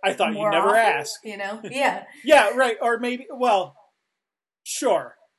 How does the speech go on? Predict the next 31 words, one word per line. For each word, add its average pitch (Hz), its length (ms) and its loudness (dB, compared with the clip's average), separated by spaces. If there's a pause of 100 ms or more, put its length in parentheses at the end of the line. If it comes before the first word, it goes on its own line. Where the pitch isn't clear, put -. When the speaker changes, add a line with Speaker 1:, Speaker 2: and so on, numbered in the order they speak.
(100)
Speaker 1:
right. 170 260 -8 (480)
I 214 100 -4
mean, 165 420 -10 (1600)
I 180 140 0
wouldn't, 165 380 -4 (1080)
I 180 120 0
don't 185 180 -6
pretend 185 340 -8
to 170 60 -10
know 165 220 -4
about 160 180 -8
the 143 60 -20
sexual 143 380 -14
habits 135 420 -14
of 135 180 -16
the 143 60 -14
Shadowkin, 143 760 -14
Speaker 2:
Of 185 100 -16
the 170 80 -8
Speaker 1:
but, 143 140 -8
Speaker 2:
Shadowkin, - 640 -18
yeah. 185 220 -18
Speaker 1:
um, 139 460 -8 (760)
yeah, 240 180 0
you 185 280 -6
do 247 180 -4
get 240 140 -8
the 190 80 -8
sense 165 240 -10
that, 175 180 -10
like, 156 260 -8